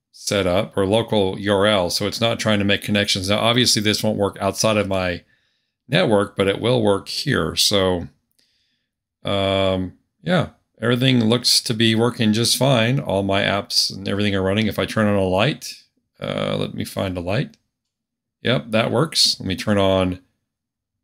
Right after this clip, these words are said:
bunch of lights. There we go. Groups of lights work. Um, groups of lights turn on there.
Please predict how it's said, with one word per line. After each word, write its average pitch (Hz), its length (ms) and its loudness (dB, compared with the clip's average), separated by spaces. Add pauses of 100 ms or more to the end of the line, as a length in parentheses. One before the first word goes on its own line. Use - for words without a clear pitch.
(680)
bunch 120 180 -2
of 95 80 0
lights. 107 380 2
There 92 160 -4
we 92 100 -2
go. 101 180 2
Groups 110 340 -2
of 98 80 -4
lights 90 320 0
work. 107 480 -4 (1080)
Um, 87 560 -4 (500)
groups 104 260 -4
of 101 100 0
lights 98 280 2
turn 110 240 2
on 98 280 2
there. 160 440 2